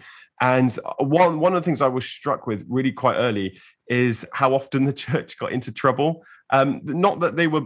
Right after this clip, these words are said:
obnoxious in any way. You know, uh, when Peter stands up to speak, he's not obnoxious really at all. Uh, but what he says, when he boldly says what he believes,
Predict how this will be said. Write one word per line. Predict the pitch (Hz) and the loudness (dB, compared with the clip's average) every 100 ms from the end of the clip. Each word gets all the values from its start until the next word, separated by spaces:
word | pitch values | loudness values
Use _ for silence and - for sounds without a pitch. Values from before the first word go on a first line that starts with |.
| - | -4
obnoxious | 123 135 - - 113 101 - - | -6 -4 -6 -10 -12 -12 -12 -2
in | 117 | 2
any | 127 120 | 4 4
way. | 135 104 | 2 2
You | 104 | 2
know, | 101 95 | 0 0
uh, | 113 107 | 0 0
when | 95 113 107 | 0 -2 -4
Peter | - 135 - 110 104 | -4 -8 -4 -4 -4
stands | - 120 113 | -4 -2 0
up | 110 - | -2 -6
to | 107 | -8
speak, | - 123 | 0 0
he's | - 104 - | 0 -4 -2
not | - | -2
obnoxious | 107 117 120 - 110 101 - _ | -2 0 -2 -2 -6 -6 -10 _
really | 101 117 139 110 | -2 2 4 4
at | 107 - | 0 0
all. | 147 113 87 - - - _ | 0 0 -2 -8 -20 -20 _
Uh, | 117 113 113 - _ - | 2 4 2 -2 _ 0
but | 123 117 - - - _ - | 2 2 -2 -16 -18 _ -12
what | 127 143 165 - | -2 2 2 2
he | 113 139 127 120 | 0 2 2 0
says, | 107 - 147 110 110 | -4 0 2 4 0
when | 117 | -2
he | 117 | -2
boldly | 95 127 120 117 | 0 -2 -2 -4
says | 113 113 104 | -4 -6 -4
what | 95 | -8
he | 104 | -6
believes, | 101 113 110 101 107 - | -2 -2 0 -2 -6 -10